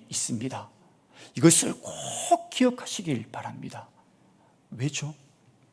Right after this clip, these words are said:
기쁨의 원천, 즐거움의 근원은요, 바로 주님이시기 때문입니다.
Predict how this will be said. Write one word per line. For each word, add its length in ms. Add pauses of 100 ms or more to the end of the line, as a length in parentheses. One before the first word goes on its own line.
(800)
기쁨의 600
원천, 640 (440)
즐거움의 1000 (160)
근원은요, 840 (380)
바로 380 (440)
주님이시기 880
때문입니다. 760